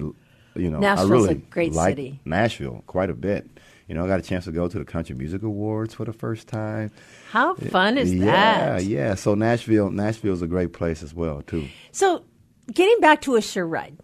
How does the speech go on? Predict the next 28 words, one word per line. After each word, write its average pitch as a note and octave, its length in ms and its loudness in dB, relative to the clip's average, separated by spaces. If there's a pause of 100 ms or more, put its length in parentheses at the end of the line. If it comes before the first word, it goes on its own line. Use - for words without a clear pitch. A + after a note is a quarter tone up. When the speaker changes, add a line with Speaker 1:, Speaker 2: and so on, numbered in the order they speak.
(120)
Speaker 2:
what E4 340 2
areas A#3 520 2
do E3+ 100 -10
you D#3+ 160 -2
serve C#3+ 320 -8
primarily? B2 560 -10 (640)
Speaker 1:
So - 160 0
right D3+ 240 4
now, C3 440 0 (100)
um, G#2+ 420 -2 (640)
our B2+ 160 2
introduction G#2+ 720 0
really G2+ 300 2 (100)
came, G2+ 640 -2 (380)
uh, F#2+ 220 0
to - 120 -6
serving G2+ 460 2
people F#2 600 -2 (120)
through F#2 520 0
an F2+ 120 -2
opportunity F#2+ 720 -2
with E2+ 240 -2
the D#2+ 80 -4
Renton E2 360 -4
School E2+ 300 -4
District. B1 500 -10 (160)
Speaker 2:
Okay. E3 420 -4
Speaker 1:
So A2 500 4